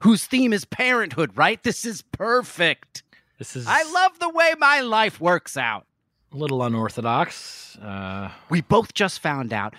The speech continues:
Speaker 1: we are twin brothers. Everything about today is unorthodox.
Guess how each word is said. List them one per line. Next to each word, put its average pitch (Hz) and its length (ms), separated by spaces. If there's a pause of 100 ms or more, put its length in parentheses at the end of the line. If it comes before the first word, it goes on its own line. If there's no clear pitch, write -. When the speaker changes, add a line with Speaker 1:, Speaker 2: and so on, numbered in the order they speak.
(100)
Speaker 1:
we 131 140
are 117 80 (100)
twin 185 300
brothers. - 500 (220)
Everything 220 640
about 175 320
today 165 480
is 190 280 (120)
unorthodox. 190 1300